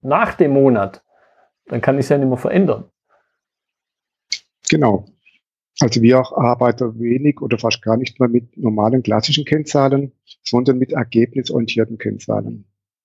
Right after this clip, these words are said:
Speaker 2: Weil dann habe ich ja schon eine, eine Zukunftsfokussierung gemacht und nicht eine Vergangenheitsorientierung. Welchen, welches Teilergebnis muss ich denn jeden Monat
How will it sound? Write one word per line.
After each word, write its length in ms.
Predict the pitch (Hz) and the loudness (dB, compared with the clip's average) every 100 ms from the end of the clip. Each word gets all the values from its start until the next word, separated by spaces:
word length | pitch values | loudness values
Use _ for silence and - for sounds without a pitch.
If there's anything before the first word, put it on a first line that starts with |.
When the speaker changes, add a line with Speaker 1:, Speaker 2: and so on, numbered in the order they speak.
| _ _ _ _ _ _ _ _ _ _ - - - | _ _ _ _ _ _ _ _ _ _ -8 -8 -2
Speaker 2:
Weil 300 | 127 127 123 _ _ _ _ - | 2 4 2 _ _ _ _ 0
dann 280 | 127 123 | 0 2
habe 180 | 156 - | -2 0
ich 100 | 170 | 0
ja 100 | 165 | 0
schon 200 | 147 143 | 2 4
eine, 300 | 151 - 160 - _ | 2 0 -4 -6 _
eine 200 | 139 127 | 0 2
Zukunftsfokussierung 1000 | - 180 - 139 - 127 123 110 123 117 | 2 0 0 -2 -4 -6 -4 0 2 4
gemacht 520 | 113 135 123 - - _ _ _ | 2 0 -4 -10 -18 _ _ _
und 260 | 147 117 131 | -2 -2 0
nicht 280 | 147 - _ _ | -2 -2 _ _
eine 140 | - 117 | 0 2
Vergangenheitsorientierung. 1300 | 120 123 139 127 110 98 127 110 107 123 113 - _ _ _ - - - _ | 2 0 0 2 0 -2 -4 -6 -8 -12 -14 -20 _ _ _ -20 -20 -20 _
Welchen, 800 | 117 135 190 175 202 196 190 - _ _ _ - | 2 2 2 -2 -2 -2 -6 -12 _ _ _ -8
welches 400 | 139 160 180 - | -6 -2 -4 -2
Teilergebnis 760 | 120 139 165 - 131 - 123 | -2 0 0 2 0 0 -4
muss 160 | 139 - | -4 -6
ich 60 | 123 | -4
denn 140 | 123 | 0
jeden 300 | 127 131 127 | 2 0 0
Monat 460 | 120 123 113 107 | 0 2 0 -2